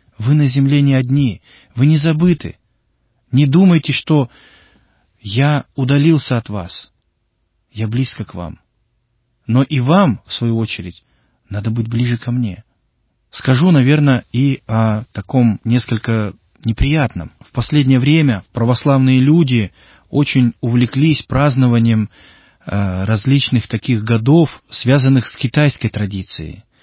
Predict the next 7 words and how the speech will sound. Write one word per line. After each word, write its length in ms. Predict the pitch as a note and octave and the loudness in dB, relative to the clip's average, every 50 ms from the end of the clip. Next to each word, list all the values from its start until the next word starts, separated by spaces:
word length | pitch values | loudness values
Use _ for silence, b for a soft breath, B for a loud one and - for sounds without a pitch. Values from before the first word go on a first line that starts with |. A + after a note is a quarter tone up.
| b b b | b b b
связанных 720 | b - - A#2 B2+ C3 A#2+ B2 B2 B2 A#2+ A#2+ A2+ G#2+ - B B B B B B B | b -4 0 0 2 2 4 4 4 4 4 2 0 -2 -6 B B B B B B B
с 440 | - - - - - A2 G2+ G2 F#2+ | -8 -8 -6 -6 -4 -4 -2 -2 -2
буддийской 600 | G2+ G#2+ A#2 A2 G#2 C#3 D3+ D3 - - - A2+ | -2 -2 -4 -2 0 0 0 0 0 -2 -4 -4
традицией. 720 | - G#2 G2 F#2 G2 F#2+ - - - - - - - - _ _ - | -4 -4 -6 -6 -8 -10 -10 -10 -12 -12 -12 -16 -20 -20 _ _ -10
Для 240 | G#2+ G2+ G#2 B2 A#2 | -6 -2 -2 0 0
православных 680 | - C3+ C3 C3 B2 - - D3+ F3 F3 D#3+ - - | 2 2 2 2 2 2 2 2 2 2 2 0 0
людей 540 | B2+ B2 A2 A#2+ C3 C3+ C3 A2+ F#2+ - | -2 -2 0 0 0 2 2 0 -2 -4